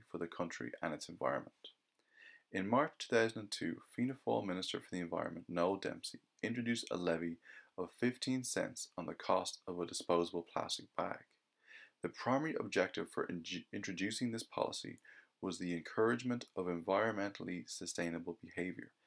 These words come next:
in particular to encourage the consumer to reduce the amount of disposable plastic bags being used, to address the level of pollution caused by this product, and to combat the effects of this product was having on the environment.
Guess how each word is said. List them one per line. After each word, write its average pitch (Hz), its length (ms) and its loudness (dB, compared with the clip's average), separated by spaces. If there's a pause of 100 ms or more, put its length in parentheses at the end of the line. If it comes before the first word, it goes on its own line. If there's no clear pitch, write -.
(320)
in 107 80 -4
particular 82 680 0
to 95 160 -2
encourage 131 480 0
the - 80 -4
consumer 90 540 -4
to - 180 -4
reduce 95 360 -4
the - 180 -12
amount 92 400 -2
of 87 80 -8
disposable 104 640 2
plastic 92 380 2
bags 87 420 4
being 90 220 0
used, - 420 -6 (680)
to 98 120 2
address 110 320 8
the 117 80 -2
level 113 220 8
of 107 80 -2 (360)
pollution 92 440 2
caused 120 320 4
by 92 60 2
this - 140 -4
product, - 480 0
and 92 200 -2 (180)
to - 140 -4
combat 127 420 2
the 113 120 -2
effects 95 360 4 (160)
of 90 140 0
this 90 140 -4 (220)
product 95 300 2
was 87 160 -4
having 85 280 2
on 82 140 0
the 85 100 -2
environment. 82 580 0